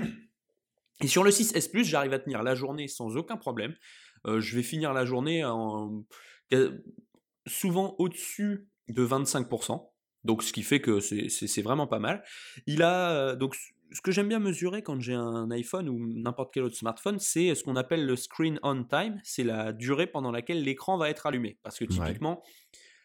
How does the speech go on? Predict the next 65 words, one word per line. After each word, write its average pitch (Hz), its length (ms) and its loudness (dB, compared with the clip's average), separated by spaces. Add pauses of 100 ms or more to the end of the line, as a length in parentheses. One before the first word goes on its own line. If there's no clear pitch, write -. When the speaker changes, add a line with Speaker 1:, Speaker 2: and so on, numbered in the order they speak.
(240)
Speaker 1:
personne 147 360 -2
n'a 131 80 2
le 123 60 2
même 131 180 0
usage 131 300 0
de 113 100 -6
son - 140 -12
smartphone 123 560 -4
et 110 80 -2
du 104 120 -8
coup, 160 220 -6
bah, 120 300 -4
tu, - 280 -18
certains - 360 -6
peuvent 123 200 -4
dire, « 131 180 -4
Bah, 110 100 -6
moi, 131 280 0
euh, 107 140 -6
je - 180 -14
peux 127 60 -4
le 117 80 0
garder 117 300 -2
trois 131 240 0
jours, 143 260 -2
il - 20 -10
sera 110 160 -10
toujours 117 300 -8
pas 120 80 -4
déta-, 107 220 -8 (100)
déchargé. » 110 580 -4
D'autres 127 280 -4
vont 110 100 -4
dire, « 123 220 -4
Moi, 117 160 0
en 113 100 -2
une 101 140 -6
journée, 113 240 -6
ça - 120 -6
tient 117 160 -4
pas. » - 240 -10 (400)
Mais 104 100 -6
si - 180 -2
on 117 80 2
regarde 123 400 2 (420)
le, 107 480 -2
le 110 320 -2
temps 156 160 0
pendant 113 320 -6
lequel 113 300 0
l'écran 110 300 -2
a 107 60 -4
été 110 160 -8
allumé, 117 420 -2
il 127 100 -4
va 120 100 2
se 117 120 -4
valoir. 117 360 0
Donc, - 160 -12
typiquement, 127 480 -6
sur 123 220 -6
l'iPhone 127 340 -2
six - 360 -12
S 104 200 -8
Plus, 165 440 -4